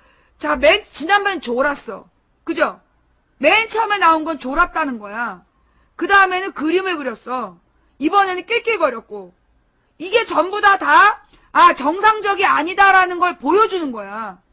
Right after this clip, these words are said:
이게 한 번이면 내가 이-, 넘어가. 졸 수도 있지. 그림을 그려? 이상한데? 저 의도한 거 같은데? 그 다음에 낄낄거리고 웃었다는 거야.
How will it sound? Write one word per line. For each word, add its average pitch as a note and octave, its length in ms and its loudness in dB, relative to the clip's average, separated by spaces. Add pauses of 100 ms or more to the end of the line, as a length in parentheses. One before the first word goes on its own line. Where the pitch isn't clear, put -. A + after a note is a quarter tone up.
(440)
이게 F#4+ 180 2
한 A4+ 320 2
번이면 G#4+ 540 0
내가 D#4 220 -2
이-, C#4 200 -8
넘어가. A#3+ 680 -4 (200)
졸 G4+ 220 2
수도 - 200 -10
있지. C#4+ 520 -8 (540)
그림을 G#4+ 480 -2
그려? D#4 280 -8 (1160)
이상한데? C4+ 600 -8 (480)
저 F4 140 -2
의도한 E4+ 520 2
거 E4+ 80 0
같은데? C#4+ 580 -6 (1900)
그 G4 100 -4
다음에 G#4 480 2
낄낄거리고 A4 600 0
웃었다는 E4+ 600 -2
거야. A3+ 500 -6